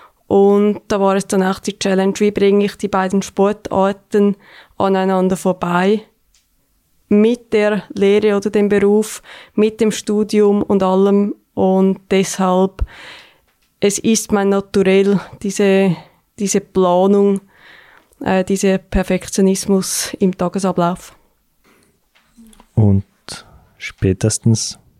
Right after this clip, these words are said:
Speaker 2: zweitausendzwölf, zweitausenddreizehn mit, äh, Back-to-Back-Siegen beim Race Around Austria hat sich das dann das erste Mal oder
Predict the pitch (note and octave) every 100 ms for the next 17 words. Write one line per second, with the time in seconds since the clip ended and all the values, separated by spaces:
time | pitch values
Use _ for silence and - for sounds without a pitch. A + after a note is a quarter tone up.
0 | _ _ _ _ - - G2 F#2 G2+ -
1 | - F#2+ A2 C#3+ - - G2+ F#2+ G#2 -
2 | F#2 F2 G2+ - C3+ C#3+ C#3 _ G#2+ G#2+
3 | _ - - - G2 G2+ F#2+ _ G2+ -
4 | - A2+ G#2 - - A#2+ A#2+ C#3 A#2 A2+
5 | G#2 G#2 - A2 G#2 F#2 G2 - C3 C3
6 | - - - - _ - G#2 G#2 - G#2+
7 | - G#2+ G#2+ - G#2 - A2+ G#2+ G#2 G2+
8 | - G2